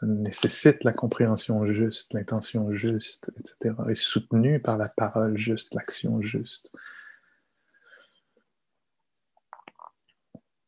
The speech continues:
On en a parlé un peu, euh, ici pendant le week-end, juste pour dire quelques mots là-dessus, d'une, d'une attention qui est pointue comme celle-ci pour développer le calme, la stabilité d'esprit,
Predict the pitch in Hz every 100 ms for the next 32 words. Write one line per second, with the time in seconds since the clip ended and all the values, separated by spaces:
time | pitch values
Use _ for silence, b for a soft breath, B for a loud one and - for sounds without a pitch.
0 | _ _ _ - - 120 117 113 110 117
1 | 107 117 113 - 131 131 120 110 - -
2 | 113 110 110 107 110 - 127 120 117 107
3 | 110 - 117 104 110 - 117 - - 110
4 | 117 110 110 - - 127 123 B B B
5 | B B B - 107 101 104 101 107 104
6 | 110 104 - 120 - - - 120 113 -
7 | - - 110 104 - 104 - - 127 -
8 | 107 104 98 98 123 113 104 - 113 113
9 | 113 113 113 110 107 104 - - 101 107
10 | 104 113 107 110 - - - 113